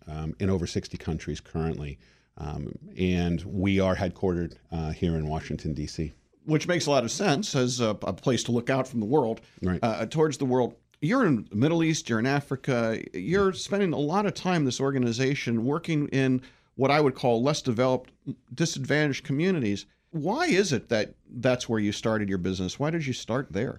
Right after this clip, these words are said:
Speaker 1: My passion really is in supporting anyone, any idea, any background, any education level to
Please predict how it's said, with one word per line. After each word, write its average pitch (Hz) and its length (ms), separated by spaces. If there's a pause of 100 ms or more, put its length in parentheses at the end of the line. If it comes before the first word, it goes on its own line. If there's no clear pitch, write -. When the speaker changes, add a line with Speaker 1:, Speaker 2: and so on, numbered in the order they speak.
(140)
Speaker 1:
My 107 100
passion 135 640
really 95 380
is 87 180
in 87 160
supporting 95 480
anyone, 98 560
any 101 260
idea, 87 640 (240)
any 113 120
background, 87 500
any 92 180
education 82 540
level 80 300
to 80 500